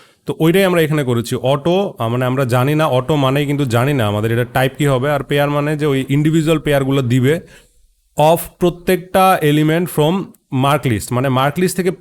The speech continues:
একবার আইটারেশনে একবার for loop যখন একবার ঘুরবে তখন একটা করে আইটেম দিবে, একবার ঘুরবে একটা করে আইটেম দিবে।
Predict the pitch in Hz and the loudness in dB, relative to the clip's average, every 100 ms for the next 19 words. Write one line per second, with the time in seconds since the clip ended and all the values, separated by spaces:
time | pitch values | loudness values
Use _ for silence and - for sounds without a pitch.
0 | - _ - 139 143 170 156 156 156 165 | -12 _ -4 -2 0 2 2 0 -2 0
1 | 170 208 131 127 127 147 135 139 143 151 | 0 0 -2 -2 0 -2 0 0 2 0
2 | 135 147 156 127 120 151 139 131 151 131 | 0 -2 0 -2 0 0 0 -2 0 -2
3 | 139 117 - 120 120 110 104 98 95 101 | -2 -4 -2 -2 0 -2 -2 -4 -2 -4
4 | 110 135 131 131 135 120 123 120 113 104 | -2 -2 0 0 -2 -2 -2 -2 -2 -2
5 | 107 113 170 | -2 -2 -4